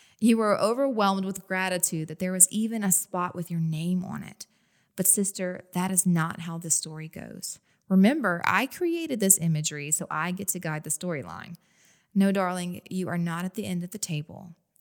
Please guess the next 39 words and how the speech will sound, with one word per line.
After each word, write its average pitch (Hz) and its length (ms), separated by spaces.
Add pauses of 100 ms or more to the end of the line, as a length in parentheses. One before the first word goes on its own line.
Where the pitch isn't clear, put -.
(120)
Open 165 300
your 220 160
eyes 160 320
and 170 180
look. - 280 (340)
You 175 180
are 175 60
seated 170 560
right 165 340
beside 180 400
Jesus. - 560 (680)
Ephesians 202 540
two 190 220
six - 480
says 170 320
that - 180
God 185 300
seated 208 360
us 202 220
with 185 240
him 165 220
in 165 100
the 160 80
heavenly 170 440
places 165 600
in 165 140
Christ 160 360
Jesus. - 520 (560)
This 202 180
isn't 233 300
a 196 60
stale, 190 640
unfamiliar 175 640
dinner 180 300
party 160 400
where 165 140
you 175 180
are 180 60
the 175 120